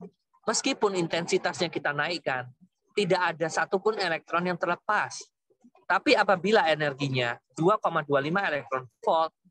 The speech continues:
yang bersesuaian dengan panjang gelombang warna hijau, dia bisa lepas dengan kecepatan maksimum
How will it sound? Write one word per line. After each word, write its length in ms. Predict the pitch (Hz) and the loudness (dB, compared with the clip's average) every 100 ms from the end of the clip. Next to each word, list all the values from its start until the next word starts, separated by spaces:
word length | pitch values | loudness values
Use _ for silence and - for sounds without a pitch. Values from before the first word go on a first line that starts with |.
| _ _ | _ _
yang 160 | - 170 | -4 -2
bersesuaian 640 | 165 156 170 - 175 190 | -2 0 0 2 0 0
dengan 200 | 180 147 | -2 -4
panjang 320 | 143 190 190 160 | -2 -2 -4 -2
gelombang 320 | 151 139 135 | 0 0 0
warna 200 | 127 123 | -2 -2
hijau, 560 | - - 127 139 208 311 _ _ - - - _ _ | -6 -2 0 2 0 -4 _ _ -20 -20 -20 _ _
dia 240 | - 160 165 | -2 0 0
bisa 320 | 156 143 165 | -2 -2 -2
lepas 720 | 165 - 185 165 - - 180 - _ - - - _ _ | -2 -4 -2 -2 -4 -8 -10 -14 _ -20 -20 -20 _ _
dengan 240 | 147 147 151 | 2 4 2
kecepatan 560 | - - - 170 190 185 | 2 0 4 4 4 2
maksimum 640 | 180 - 180 143 151 240 | 0 2 2 4 4 2